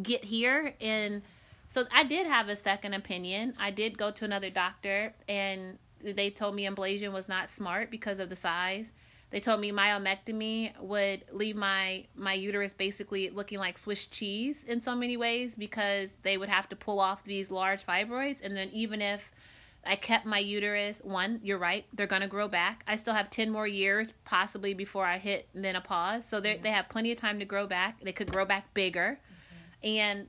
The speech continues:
Speaker 1: the other thing that she said was, like, even if you got the myomectomy, you're not gonna be able to carry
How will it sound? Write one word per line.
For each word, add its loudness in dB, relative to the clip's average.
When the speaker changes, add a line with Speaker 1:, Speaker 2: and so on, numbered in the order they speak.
Speaker 1:
the 0
other 2
thing -6
that -6
she -6
said 2
was, -4
like, 0
even -2
if -4
you -4
got 0
the 0
myomectomy, 0
you're 2
not 4
gonna -6
be -2
able -6
to -6
carry -4